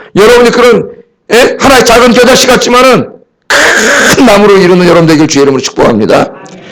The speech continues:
오늘 우리 아현교회에 대해서도 이 꿈과 희망과 소망을 가집시다. 그래서, 어, 이제 뭐 여기 동네가 바뀌어 몇 년, 한 오 년 오면 아마 여기 뭐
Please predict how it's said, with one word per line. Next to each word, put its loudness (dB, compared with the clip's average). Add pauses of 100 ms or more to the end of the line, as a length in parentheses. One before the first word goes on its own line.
(140)
오늘 2
우리 2
아현교회에 2
대해서도 0 (760)
이 -10
꿈과 -2
희망과 0
소망을 0
가집시다. -6
그래서, -2 (440)
어, -4
이제 0
뭐 0
여기 0
동네가 0
바뀌어 -6
몇 -2
년, 0
한 2
오 2
년 2
오면 2
아마 2
여기 2
뭐 -2